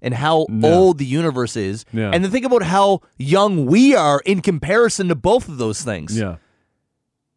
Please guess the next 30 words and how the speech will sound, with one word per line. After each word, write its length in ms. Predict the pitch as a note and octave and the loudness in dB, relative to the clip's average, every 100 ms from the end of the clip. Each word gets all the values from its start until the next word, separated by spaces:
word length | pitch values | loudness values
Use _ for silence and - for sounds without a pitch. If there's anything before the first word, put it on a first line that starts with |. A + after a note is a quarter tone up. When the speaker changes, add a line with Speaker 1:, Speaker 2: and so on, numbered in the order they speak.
| _ - | _ -2
Speaker 1:
The 240 | G#3+ B3 - | 0 0 2
odds 500 | G3 A#3 C#4+ B3 F#3+ - | 4 4 2 -2 -8 -2
are 120 | G3 | 0
so 520 | - - A3+ B3 B3+ - | -2 0 4 4 2 -4
min-, 360 | D#3 G#3+ C4 - | -2 0 -2 -4
we 160 | F3+ | -2
all, 220 | A#3 C#4 - _ | 2 0 -2 _
I 100 | D#3 | -4
mean, 200 | F3 F3 F3+ | -2 -2 -2
it's 140 | D#3 | -4
pretty, 420 | - B3 G3+ B2+ _ _ _ _ | -2 -2 -2 -4 _ _ _ _
be 120 | C#3+ | -10
pretty 300 | - A3 E3+ | -4 -4 -2
obvious 420 | C#3 D3+ C#3 A2+ - | 0 0 0 -4 -4
to 120 | A#2+ | -6
think 180 | D3+ B2+ | -6 -6
that 100 | A2 | -6
there's 160 | A#2+ | -6
something 460 | - G3+ G#3 F#3 C3+ | -2 -2 -2 -2 -2
else 300 | C#3 C#3+ - | 0 0 -2
out 220 | A2 F#2 | -4 -4
there. 260 | G#2+ F2+ A2+ | -6 -4 -4
Speaker 2:
Yes. 280 | A2+ A2+ F2 | -2 -4 0
Speaker 1:
Probably 520 | G#3+ A#3+ F#3+ G#3+ F#3+ - _ - | 0 0 0 0 0 -6 _ -4
a 60 | |
million 500 | F#3 F3+ G#3+ A#3 A3 | 0 2 2 2 0
times, 340 | G3+ G#3 G#3 F3+ | 0 0 0 2
o-, 140 | A#3 F#3 | 2 0
a 80 | |
baj-, 300 | E3 G#3 D#3 | -2 -2 -2